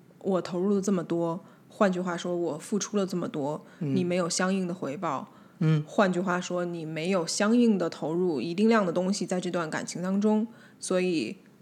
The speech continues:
Speaker 1: 然后，然后分手导致了我发现了这件事情，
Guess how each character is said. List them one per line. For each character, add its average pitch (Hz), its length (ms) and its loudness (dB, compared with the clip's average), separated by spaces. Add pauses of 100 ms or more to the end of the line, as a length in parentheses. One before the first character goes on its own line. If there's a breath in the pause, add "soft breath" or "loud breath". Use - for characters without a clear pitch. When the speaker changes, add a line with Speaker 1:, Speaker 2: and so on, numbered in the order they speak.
(140)
Speaker 1:
然 170 200 -2
后， 202 260 2
然 202 180 4
后 226 80 6
分 220 220 4
手 165 180 0
导 160 220 -2
致 202 160 -2
了 175 160 2
我 143 160 0
发 151 180 -2
现 170 180 -4
了 139 100 -4
这 117 80 -10
件 104 160 -8
事 - 120 -6
情， - 160 -8